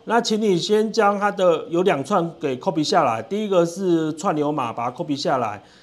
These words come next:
然后到你的O B S去后台去做贴上就可以了。好，这个要串流，把它贴上去。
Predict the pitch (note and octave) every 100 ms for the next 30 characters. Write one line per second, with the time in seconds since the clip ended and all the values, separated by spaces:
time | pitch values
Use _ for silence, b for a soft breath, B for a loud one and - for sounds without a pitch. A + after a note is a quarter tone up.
0 | B B D3+ E3+ F#3 C#3+ B2+ B2+ A#2 A#2
1 | - F3 G3 F3 C#3+ B2+ C3+ B2+ F#3+ C#3
2 | B2+ D#3 D3 D3 E3 C3 B2+ - D3+ D3
3 | C#3+ D3 A2+ A2+ B2+ B2 A#2 A2+ F#2+ -
4 | _ _ _ _ _ _ _ _ _ _
5 | _ _ _ _ _ B2+ E3 F3+ - A3+
6 | G#3 F3+ G3 - G3 C#3+ B2 A2+ A2+ -
7 | - _ - C3+ D#3 G3 F#3+ F#3 E3+ F#3+
8 | C3+